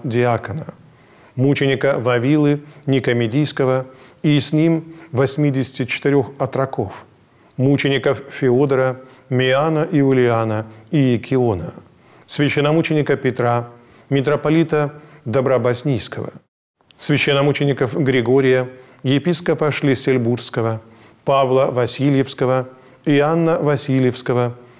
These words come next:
Николая Лебедева, Николая Сретенского, Иоанна Ромашкина,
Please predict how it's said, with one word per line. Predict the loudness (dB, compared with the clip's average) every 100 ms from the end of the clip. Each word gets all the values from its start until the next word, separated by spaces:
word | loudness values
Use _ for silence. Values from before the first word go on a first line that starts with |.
| -6
Николая | -2 0 2 2 4 2 0
Лебедева, | 0 0 0 0 0 0 -4 -12 -20 -16 -4
Николая | -2 0 2 2 2
Сретенского, | 0 0 0 0 -4 -4 -2 -2 -4 -10 -20 -20 -2
Иоанна | 2 2 2 2 0
Ромашкина, | 0 0 0 -2 -2 -2 0 -2